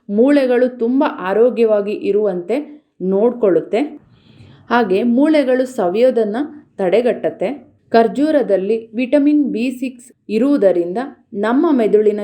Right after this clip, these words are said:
ಜೀವಕೋಶಗಳ ಕಾರ್ಯಚಟುವಟಿಕೆಯನ್ನು ಹೆಚ್ಚಿಸಿ ನಮ್ಮ ಬುದ್ಧಿಶಕ್ತಿಯನ್ನು ಮತ್ತು ಅರಿವಿನ ಸಾಮರ್ಥ್ಯವನ್ನು ಹಾಗೂ ನೆನಪ-, ನೆನಪಿನ ಶಕ್ತಿಯನ್ನ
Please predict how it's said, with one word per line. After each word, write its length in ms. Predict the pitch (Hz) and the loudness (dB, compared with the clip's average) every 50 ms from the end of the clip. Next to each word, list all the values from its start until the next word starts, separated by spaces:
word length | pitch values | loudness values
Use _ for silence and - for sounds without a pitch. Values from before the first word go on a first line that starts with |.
| 196 175 | -8 -6
ಜೀವಕೋಶಗಳ 760 | 190 226 254 269 294 285 - 233 220 220 226 208 196 196 190 175 | -4 -4 -2 -2 -2 -2 0 -2 -2 -2 -4 -4 -2 -2 -2 -2
ಕಾರ್ಯಚಟುವಟಿಕೆಯನ್ನು 1300 | 175 - 190 170 185 214 262 277 - - 220 214 214 214 202 196 196 196 190 196 185 180 180 180 175 - | -4 -6 -6 -4 -2 0 -2 -2 -2 -2 -4 -2 -2 -2 -2 -2 -2 -4 -4 -4 -6 -6 -4 -6 -8 -8
ಹೆಚ್ಚಿಸಿ 1000 | - - 185 185 185 - - - 254 220 - - 202 254 294 - - - _ _ _ - | -4 -2 0 0 0 -2 -4 -6 -6 -6 -4 -4 -4 -4 -4 -8 -12 -20 _ _ _ -6
ನಮ್ಮ 280 | 202 220 233 233 247 262 | -2 0 2 2 2 2
ಬುದ್ಧಿಶಕ್ತಿಯನ್ನು 1400 | 226 185 208 208 - - 294 311 311 285 226 - - - 208 190 180 175 175 196 247 285 285 - - - _ - | 2 2 2 0 2 0 -2 -2 -2 -2 -4 -4 -4 -4 -2 0 0 0 -2 -2 -4 -4 -6 -8 -14 -20 _ -8
ಮತ್ತು 680 | 190 208 233 240 - - - 208 233 247 240 - - - | -4 -2 -2 -2 -2 -2 0 0 0 0 -2 -10 -14 -6
ಅರಿವಿನ 360 | 190 202 220 277 285 294 277 285 | -2 0 0 2 2 2 2 0
ಸಾಮರ್ಥ್ಯವನ್ನು 1080 | 285 285 - 214 180 190 214 240 277 277 240 - 240 226 196 180 180 175 180 196 226 233 | 0 -2 -2 -4 -2 -2 0 0 -2 -2 -2 0 0 0 2 2 0 -2 -2 -4 -4 -6
ಹಾಗೂ 640 | 233 - - - 185 202 202 185 185 196 - - | -8 -10 -10 -6 -4 -4 -2 -2 -2 -2 -2 -4
ನೆನಪ-, 560 | - 208 208 226 269 294 - 349 277 - - 220 | -6 -6 -2 -2 0 0 0 0 -2 -2 -2 -2
ನೆನಪಿನ 500 | 220 226 233 254 311 320 320 311 294 311 | 0 2 2 2 0 0 0 0 0 0
ಶಕ್ತಿಯನ್ನ 600 | 311 294 - 240 - - - - 226 202 185 190 | 0 -2 -2 -4 -6 -6 -6 -4 -4 -4 -4 -4